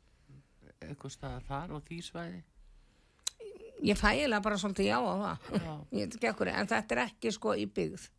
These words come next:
Speaker 1: Nei.
Speaker 2: Mér finnst þetta vera frekar hátt uppi.
Speaker 1: Mhm. Já, heyrðu, nú ertu búin að leggja fyrir okkur gestaþraut heldur betur.
Speaker 2: Já, já, það kemur bara í ljós.
Speaker 1: Við, við verðum bara að setja þetta á, hérna,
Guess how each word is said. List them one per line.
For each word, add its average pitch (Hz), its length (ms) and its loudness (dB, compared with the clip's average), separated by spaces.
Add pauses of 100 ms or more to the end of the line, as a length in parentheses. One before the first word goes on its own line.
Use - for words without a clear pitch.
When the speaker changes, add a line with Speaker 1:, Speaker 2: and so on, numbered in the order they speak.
(140)
Speaker 1:
Nei. 165 580 -2
Speaker 2:
Mér 208 100 4
finnst 208 100 2
þetta 214 160 2
vera 233 240 4
frekar 226 340 0
hátt 220 340 -2
uppi. 185 380 -2
Speaker 1:
Mhm. 170 520 -6 (1500)
Já, 151 300 0 (240)
heyrðu, 160 420 -2
nú 147 200 0 (100)
ertu 165 240 -6
búin 160 220 -4
að 151 80 0
leggja 156 400 -4
fyrir 151 260 -2
okkur 139 240 -6
gestaþraut 139 760 -4
heldur 135 320 -4
betur. 127 220 -2
Speaker 2:
Já, 202 240 8
já, 208 120 6 (120)
það 214 80 0
kemur 269 240 2
bara 247 120 2
í 254 80 4
ljós. 175 200 2
Speaker 1:
Við, 147 80 2
við 165 80 2
verðum 156 180 -2
bara 147 140 -2
að 143 80 -6
setja 147 600 -2
þetta 156 540 0 (120)
á, 147 120 0 (120)
hérna, 143 520 -4